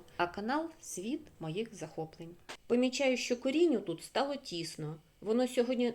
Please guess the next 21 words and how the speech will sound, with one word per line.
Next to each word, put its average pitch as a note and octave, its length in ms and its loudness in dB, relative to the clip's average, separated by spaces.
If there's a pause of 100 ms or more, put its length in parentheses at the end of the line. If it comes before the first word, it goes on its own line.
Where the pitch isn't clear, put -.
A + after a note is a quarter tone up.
не A3+ 160 4
полите, C#4+ 460 2
тому A3+ 320 2
що G#3 160 -2
я G3 140 2
планую A3+ 460 -2
пересадку. E3+ 840 -8 (360)
А F3+ 100 0
деякі A3+ 360 4
фрагменти A3+ 600 2
корінчиків, E3 680 -2 (100)
саме F3 360 -2
бачите, D3+ 560 -6
виповзають F#3 800 -2
із F3+ 200 -6
горщика. D#3 680 -4 (1500)
Саме G#3 420 0
це C4+ 420 -2
мені G3+ 440 -4
не F#3 140 -4
подобається. E3 840 -8